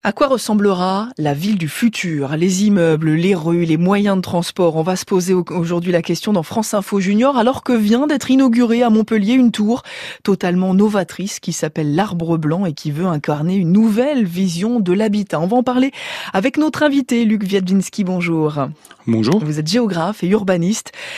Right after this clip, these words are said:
Speaker 1: à l'Université de Grenoble et on va se projeter avec vous dans la ville de demain grâce aux questions, euh, d'une classe de C M deux d'Oyonnax dans l'Ain. Question recueillie par Estelle Faure et écoutez, on commence par cette question de Jana.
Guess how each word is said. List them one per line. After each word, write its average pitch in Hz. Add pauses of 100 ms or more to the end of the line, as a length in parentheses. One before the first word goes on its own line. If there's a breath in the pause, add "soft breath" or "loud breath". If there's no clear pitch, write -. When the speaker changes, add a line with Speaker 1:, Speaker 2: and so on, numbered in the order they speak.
(180 loud breath)
Speaker 1:
à 165
l'Université 208
de 202
Grenoble 220
et -
on 190
va 247
se -
projeter 226
avec 185
vous 190
dans 180
la 175
ville 185
de 180
demain 190
grâce 196
aux 190
questions, 226 (460 loud breath)
euh, 170
d'une 196
classe 254
de 196
C -
M 240
deux 262
d'Oyonnax 254
dans 214
l'Ain. 226
Question 202
recueillie 202
par 170
Estelle 196
Faure 220
et 180
écoutez, 196 (340 loud breath)
on 175
commence 208
par 196
cette 247
question 220
de 196
Jana. 165